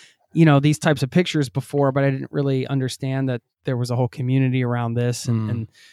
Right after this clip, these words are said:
Speaker 1: really, uh, kinda getting to walk in your shoes for a bit and, and see what this is like, and hearing your passion for it. It was, it was a
Speaker 2: Mm.
Speaker 1: real joy. So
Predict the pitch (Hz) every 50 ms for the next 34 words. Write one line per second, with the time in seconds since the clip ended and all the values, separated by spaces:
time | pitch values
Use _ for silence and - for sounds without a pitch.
0 | _ _ _ _ _ _ _ _ _ _ _ _ _ _ - 180 175 170 160 143
1 | 156 160 151 143 139 - - 170 156 143 139 135 131 127 - 151 151 147 143 143
2 | 139 - - 151 147 143 139 131 127 139 143 147 143 - 151 143 139 135 - -
3 | 170 170 170 160 - - 156 151 143 131 147 147 147 151 - - 143 135 135 127
4 | - 135 135 135 131 - - 170 143 143 139 - 143 - - 131 120 120 127 127
5 | 135 139 147 147 - 135 127 117 139 147 139 139 135 127 117 - - 127 120 123
6 | 131 - - 143 127 - 151 151 156 160 160 156 139 131 127 127 123 110 - -
7 | - - 143 131 123 123 117 123 131 127 120 - 127 131 127 117 110 104 - -
8 | 120 117 110 110 113 107